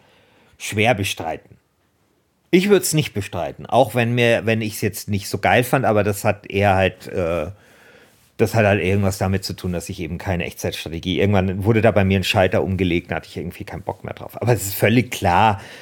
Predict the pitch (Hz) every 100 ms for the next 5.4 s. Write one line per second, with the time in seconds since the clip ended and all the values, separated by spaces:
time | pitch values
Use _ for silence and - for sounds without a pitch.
0 | - - 104 - 101 95 - - 95 113
1 | 98 95 - 82 123 117 - - 85 85
2 | 92 92 82 - 95 - 87 85 87 78
3 | 78 76 76 65 95 _ _ _ _ _
4 | _ _ - - 87 78 69 - 73 73
5 | 73 - -